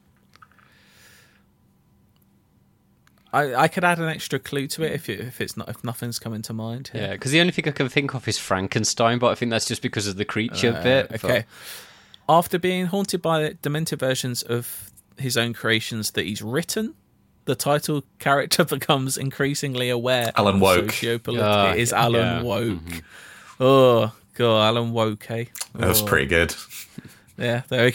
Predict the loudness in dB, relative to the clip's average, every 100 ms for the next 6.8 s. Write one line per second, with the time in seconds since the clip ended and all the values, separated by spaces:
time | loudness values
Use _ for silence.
0 | 0 0 -2 -4 -20 -18 -18 -18 -4 4
1 | 6 6 6 2 -2 -2 -4 -4 -6 -6
2 | -6 -8 -8 -4 -2 -2 -4 -4 -4 -4
3 | -4 -6 -6 -6 -4 -6 -6 -10 -8 -8
4 | -8 -10 -10 -10 -8 -10 -10 -10 -10 -2
5 | 2 2 0 -2 -2 -4 -8 -6 -6 -8
6 | -10 -20 -18 -12 -10 -10 -12